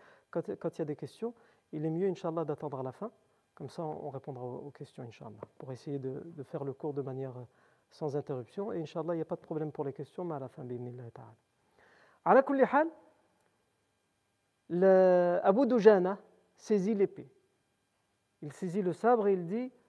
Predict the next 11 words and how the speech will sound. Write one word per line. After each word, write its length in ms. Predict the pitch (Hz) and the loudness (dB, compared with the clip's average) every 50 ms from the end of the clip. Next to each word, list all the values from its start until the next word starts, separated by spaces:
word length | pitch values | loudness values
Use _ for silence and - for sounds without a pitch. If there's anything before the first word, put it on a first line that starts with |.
| _ _ _ _ _ _ _ - | _ _ _ _ _ _ _ 2
Ana 440 | - 208 220 220 220 208 196 190 - - - _ _ _ _ _ _ _ - | 4 6 6 6 6 4 2 0 -4 -8 -20 _ _ _ _ _ _ _ -4
akhuduhu 840 | - 196 202 202 196 185 - - - 208 208 190 202 190 170 190 190 | 0 2 4 4 4 4 2 0 -2 -2 0 2 2 2 4 2 2
bihaqqihi 680 | 175 180 185 - - 185 - - - - 190 165 180 190 | 2 0 -2 -2 -2 -8 -10 -8 -4 -4 -2 -2 -2 0
ya 140 | 185 185 175 | 0 0 2
Rasulallah, 680 | 175 175 165 - 185 175 175 170 175 202 220 220 220 - - _ _ _ _ - | 0 0 -2 -2 -2 -2 -2 0 0 0 0 0 -2 -6 -20 _ _ _ _ -10
wa 140 | 143 139 139 | -8 -8 -4
ma 180 | 139 156 160 | -2 -2 -2
haqquh. 500 | 143 - - 143 _ _ - 151 147 139 - _ _ _ _ _ _ _ _ _ _ _ _ _ _ _ _ _ _ _ _ _ - | -2 -4 -8 -12 _ _ -4 -4 -4 -4 -6 _ _ _ _ _ _ _ _ _ _ _ _ _ _ _ _ _ _ _ _ _ -6
Moi, 280 | 139 147 175 202 202 | -2 2 2 2 2
je 100 | 170 175 | 2 0
le, 180 | 170 170 170 | -4 -4 -6